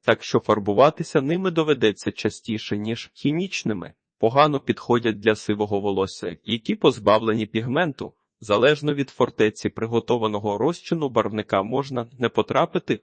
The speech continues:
в очікуваний колір. Як готувати і використовувати натуральні барвники будинку? Конкретні рецепти приготування того чи іншого барвника ми наведемо нижче.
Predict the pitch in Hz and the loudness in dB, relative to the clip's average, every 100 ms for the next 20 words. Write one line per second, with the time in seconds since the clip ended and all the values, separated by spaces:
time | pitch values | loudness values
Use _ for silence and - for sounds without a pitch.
0 | _ - 110 - - 113 110 101 107 123 | _ -18 -18 -8 -4 -2 0 0 -2 -6
1 | - 101 85 - _ 135 160 156 139 120 | 0 0 0 -14 _ 4 6 6 2 2
2 | - 113 131 139 98 - 113 110 - 110 | 4 6 4 4 -2 0 -2 0 0 -2
3 | - 190 196 156 - 110 104 104 104 110 | 0 2 4 4 4 2 0 0 2 4
4 | 131 113 104 107 104 107 - 113 110 104 | 2 -2 0 0 0 -4 -2 0 0 0
5 | 107 101 - 110 113 107 - 160 - 110 | -4 -4 -6 -2 -2 -2 0 0 0 -4
6 | 101 - 165 165 - 160 117 110 - 101 | -4 0 -2 0 -4 -2 -2 -2 -2 2
7 | 127 170 160 - 185 131 - - - 120 | 2 2 0 2 4 2 0 -4 0 -2
8 | 107 113 110 104 101 101 104 - 117 113 | 0 -2 -2 0 0 0 -4 2 2 2
9 | 113 107 104 104 107 120 117 104 - - | 0 2 2 0 0 0 -2 -6 -6 -6